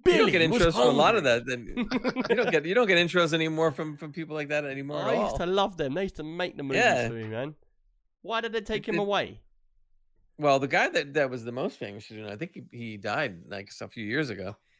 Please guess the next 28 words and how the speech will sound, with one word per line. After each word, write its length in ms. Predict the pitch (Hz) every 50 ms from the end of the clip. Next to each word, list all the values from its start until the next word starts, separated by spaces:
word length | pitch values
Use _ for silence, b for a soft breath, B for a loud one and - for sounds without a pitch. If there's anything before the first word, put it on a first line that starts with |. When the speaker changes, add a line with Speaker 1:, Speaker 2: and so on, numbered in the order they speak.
| - -
Speaker 1:
But 100 | 139 143
they 80 | -
don't 220 | 170 226 240 202 196
do 140 | 151 180 208
anything 280 | 208 233 254 - -
like 120 | 131 113 117
Speaker 2:
He 60 | 123
Speaker 1:
that 100 | 110 110
Speaker 2:
died 200 | 143 143 139 117
Speaker 1:
anymore. 60 | 127
I 20 | 123
Speaker 2:
'cause 0 |
his 60 | 117 117
Speaker 1:
agree 140 | 135 170 180
with 100 | 170 139
you. 40 | 135
Speaker 2:
voice 120 | 131 123
Speaker 1:
It 80 | 123 107
used 160 | 139 - - 107
to 40 | 107
Speaker 2:
wore 80 | 151 -
Speaker 1:
be 40 |
Speaker 2:
out. 40 | 110 -
Speaker 1:
great. 320 | 135 170 185 123 87 - _ _ _ _ - - - _
Speaker 2:
<laughs> 400 | _ 254 _ - 330 - - -
Speaker 1:
In 120 | 175 165
a 60 | 151 139
world. 560 | 131 135 120 104 85 90 95 113 117 -